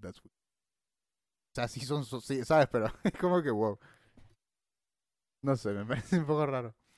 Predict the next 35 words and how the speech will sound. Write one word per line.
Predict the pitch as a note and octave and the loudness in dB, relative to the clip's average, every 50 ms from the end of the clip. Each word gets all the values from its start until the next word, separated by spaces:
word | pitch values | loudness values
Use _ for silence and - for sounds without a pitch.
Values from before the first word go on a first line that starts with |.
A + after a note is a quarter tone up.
| _ _ _ _ _ _ _ _ _ | _ _ _ _ _ _ _ _ _
Eh, | - B2+ | -2 0
lo | C3+ C#3+ | 2 0
entiendo, | C#3+ C#3+ - E3 E3+ D#3 C3 C3+ D3+ C#3+ | 0 0 0 0 0 0 0 0 -2 -2
pero | - A2+ A2 A2+ | -2 -2 -2 -2
al | G#2+ | -2
final | - G#2+ A2 A2+ | -2 -4 -4 -4
es | A2+ | -6
como | - B2 A#2+ A#2 A2 | -6 -8 -8 -8 -8
que, | G#2+ G2+ F#2+ G2 - _ _ _ - - _ | -8 -10 -10 -12 -14 _ _ _ -20 -20 _
sí, | - - - C#3 A#2+ | -12 -6 -4 -4 -4
son | - B2 A#2+ | -4 -6 -6
sus | - C3 A#2+ - | -6 -8 -8 -8
hijos, | B2 A#2 - F2+ G2+ - | -8 -8 -8 -10 -12 -10
pues, | - G#2 G#2 A2+ | -10 -10 -10 -8
pero, | G2+ G2 - - _ _ _ _ _ - | -10 -10 -10 -14 _ _ _ _ _ -2
pero | - C3+ D3 | 0 0 0
en | C#3+ | 0
verdad, | C3 B2 C#3 C3+ | 0 0 0 0
tipo, | C#3 D#3+ D3+ D3+ D3 B2 - - - _ | 0 -2 -2 -2 -2 -2 -4 -6 -18 _
eh, | - G#2 - _ _ _ | -20 -20 -20 _ _ _
eh, | - D3+ C3+ A2 A2 G#2+ | -8 -6 -6 -4 -4 -4
el, | C3 C#3 C3+ - | -2 -4 -4 -6
eh, | - A#2+ A#2+ A#2 | -6 -6 -6 -6
si | - - C3+ B2+ | -6 -6 -8 -6
quieren | A#2+ C3+ C3+ D3 D3+ D#3 | -4 -2 -2 -2 0 0
ver | D3+ D3+ D3+ D#3 | 0 0 2 2
el, | D#3 D3+ - | 0 -2 -2
el, | - A#2 A2 G#2 F2+ | -2 -2 -2 -2 -2
el | G2+ A2+ A2+ | -4 -4 -4
parque | - - A2+ A2+ A2 A#2 A2+ | -2 -2 -4 -2 -4 -6 -6
y | G#2 | -6
todo | F#2+ G#2+ G#2 G#2+ G#2+ | -4 -2 0 0 0
eso, | G#2 - - A2 | -2 -2 -6 -6
miren, | G2+ G#2 G2+ G#2 G#2 G#2+ | -6 -6 -6 -6 -6 -6
el, | G2+ F#2 | -6 -8